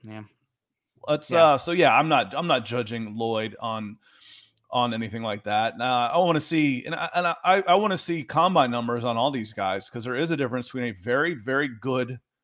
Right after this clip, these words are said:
Speaker 2: uh, college player and a pro prospect. It's a different speed. It's a different size. I wanna see Nakobe Dean. I wanna see his, uh, the linebacker from University of Georgia.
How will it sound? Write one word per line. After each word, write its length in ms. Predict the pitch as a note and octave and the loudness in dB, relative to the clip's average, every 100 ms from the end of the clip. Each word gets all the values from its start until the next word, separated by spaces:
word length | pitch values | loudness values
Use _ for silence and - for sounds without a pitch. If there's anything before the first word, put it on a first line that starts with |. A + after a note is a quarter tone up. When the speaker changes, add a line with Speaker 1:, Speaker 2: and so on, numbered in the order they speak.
| _ _ _ A#2 | _ _ _ -2
Speaker 2:
uh, 300 | A#2+ A2+ A2 | 0 0 -2
college 380 | - D3 D#3+ - | 2 4 4 0
player 420 | G#2+ F#2 A2 B2+ _ _ _ _ | -4 -4 -4 -10 _ _ _ _
and 500 | A#2+ A#2+ B2 B2 A#2+ - A#2+ | -6 -4 -4 -4 -6 -8 -6
a 320 | A#2 A#2 G#2+ _ | -6 -6 -10 _
pro 220 | - B2+ C3+ | -4 0 2
prospect. 720 | C#3+ E3 - F#2+ D2+ - - | 4 2 2 -8 -8 -12 -18
It's 140 | - | -14
a 60 | A#2+ G2 | -14 -12
different 340 | - G2+ C3 C#3+ | -12 -10 -8 -6
speed. 420 | - C#3 D#3+ - | -6 -6 -6 -8
It's 140 | - A#2+ | -8 -8
a 40 | |
different 300 | A2 - B2 | -6 -6 -4
size. 320 | - C#3+ F2 - - | 0 0 0 -4 -2
I 180 | G#2+ C3 | 2 4
wanna 300 | C#3 D#3+ G3 | 4 2 0
see 520 | - A#2 A2+ B2 C#3+ _ _ _ - | -2 -2 -2 -2 -6 _ _ _ -10
Nakobe 520 | A#2+ B2+ A#2+ C#3 C3+ | -6 -2 0 0 0
Dean. 440 | A#2 G#2+ A#2 D3+ - _ - | -4 -4 -6 -8 -12 _ -6
I 80 | C3 | -2
wanna 160 | C#3+ | -2
see 280 | - - C3+ | -2 -2 -2
his, 360 | B2 C3 C3 A2+ | 0 0 0 0
uh, 160 | B2+ | 0
the 80 | A#2 | 2
linebacker 380 | A#2+ C3 C#3 C#3+ | 0 2 2 0
from 120 | D#3+ | -4
University 380 | C#3 C3 E3 E3+ | -4 -2 -2 -4
of 60 | C#3 | -6
Georgia. 380 | A2+ G#2 A#2 | -4 -2 -4